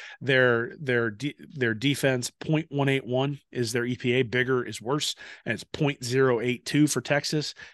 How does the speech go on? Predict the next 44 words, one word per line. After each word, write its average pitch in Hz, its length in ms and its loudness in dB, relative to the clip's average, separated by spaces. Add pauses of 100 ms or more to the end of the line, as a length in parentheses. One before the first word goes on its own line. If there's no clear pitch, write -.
expected - 480 -2
points 131 240 2
added 127 240 2
per 139 100 -2
play. 135 320 -2 (300)
Um, 120 160 -2
the 117 60 -6
Texas 147 340 0
offense, 143 400 2
not 127 200 -2
as, 120 220 -4
not 127 220 -2
as 120 60 -6
prolific 127 500 0
as 117 200 -2
the, 117 320 0
uh, 113 120 -2
as 120 180 -8
the 123 80 -2
Washington 127 380 0
offense. 135 320 0
Certainly, 143 420 -2 (260)
if 127 160 -2
Penix 151 320 2
just - 200 -2
comes 143 220 2
out 139 100 4
on 127 140 4
fire, 139 460 6 (280)
then 127 420 0
the 123 140 -6
game 135 240 0
will 120 80 -2
be 110 240 -8
close 170 600 4
just 135 220 -6
because 127 320 -4
Washington 120 480 -4
won't 113 180 -6
be 123 60 0
able 117 120 2
to 110 40 -2
be 110 80 -4
stopped 113 400 -6